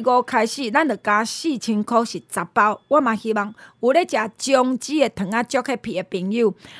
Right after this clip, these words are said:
你拢爱千千万万甲我记咧，拜托一下好无？那么咱的中脂的糖仔足happy，即马只要是嘛剩少，所以我也真无法度爱心甲大家拜托讲，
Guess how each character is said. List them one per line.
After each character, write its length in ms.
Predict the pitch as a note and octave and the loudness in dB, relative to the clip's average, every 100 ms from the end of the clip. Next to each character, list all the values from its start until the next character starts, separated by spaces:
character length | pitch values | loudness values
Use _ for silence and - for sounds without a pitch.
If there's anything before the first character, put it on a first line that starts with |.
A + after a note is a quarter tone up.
| - - | -16 -2
你 180 | D4 E4 | 4 6
拢 120 | E4 | 6
爱 120 | D#4 | 4
千 240 | - C4+ C#4 | 0 0 4
千 180 | D#4 | 4
万 160 | C#4 G3 | 4 2
万 140 | G3+ G#3+ - | 0 -4 -4
甲 80 | G3+ | -2
我 180 | A3+ A#3 | -2 -2
记 140 | G#3+ | -10
咧， 140 | A2+ - - | -10 -8 -2
拜 160 | C4 | -2
托 160 | - G3+ | -2 -8
一 200 | - D#3+ | -8 -12
下 120 | F3+ | -6
好 140 | B3 | 0
无？ 160 | A3+ F#3 - - - - | 2 0 -2 -20 -12 0
那 140 | D#4 | 4
么 140 | C#4+ | 6
咱 160 | C#4+ F#4+ | 6 6
的 100 | D4 | 4
中 340 | A3+ D4+ C#4 C#4 | 2 2 2 4
脂 120 | E4 | 4
的 80 | C#4 | 4
糖 140 | G#3 | 2
仔 120 | A#3 | -2
足 140 | C4 C#4 | 0 0
happy， 480 | C4+ C4 - B3 C4+ | 0 -4 -4 -6 -4
即 140 | - | -6
马 160 | D4+ C4 | -2 -2
只 120 | A#3 | -2
要 80 | A3+ | -4
是 160 | A#3 E3+ | -4 -8
嘛 140 | E3 | -10
剩 240 | - F#3+ F#3+ | -8 -8 -8
少， 260 | C#4 A3+ F3+ - - - | -4 -4 -4 -14 -20 -8
所 160 | - D#4+ | 0 2
以 40 | |
我 120 | D4+ | 4
也 260 | F#4 - - | 4 2 -4
真 160 | B3+ A#3+ | -2 -2
无 180 | A#3 | 0
法 140 | A#3 C4+ | 2 0
度 140 | A#3+ | 0
爱 220 | - C#4 | 2 0
心 220 | A#3 A3+ G#3 | 0 -4 -4
甲 100 | F#3 | -4
大 140 | F3 | -6
家 80 | F#3+ | -2
拜 240 | B3+ A3 | 2 2
托 160 | G#3+ F#3+ | 2 -2
讲， 240 | G#3+ A3+ | 0 -2